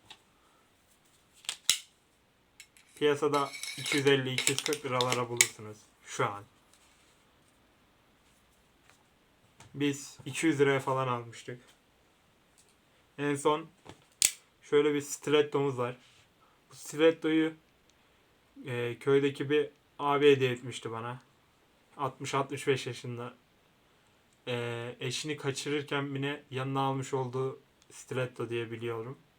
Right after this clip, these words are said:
Dedemden almış hatta. Orijinal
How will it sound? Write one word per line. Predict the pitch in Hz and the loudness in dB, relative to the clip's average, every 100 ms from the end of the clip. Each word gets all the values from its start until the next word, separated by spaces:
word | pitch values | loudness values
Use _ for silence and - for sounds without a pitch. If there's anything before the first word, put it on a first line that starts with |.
| _ _ _ _ - | _ _ _ _ 0
Dedemden | 135 139 143 147 | 4 4 4 2
almış | 135 127 117 | 2 0 -4
hatta. | 117 110 - 131 - _ _ _ _ _ _ _ _ _ _ | -8 -8 -10 -10 -12 _ _ _ _ _ _ _ _ _ _
Orijinal | 139 139 135 147 156 | 2 4 4 2 2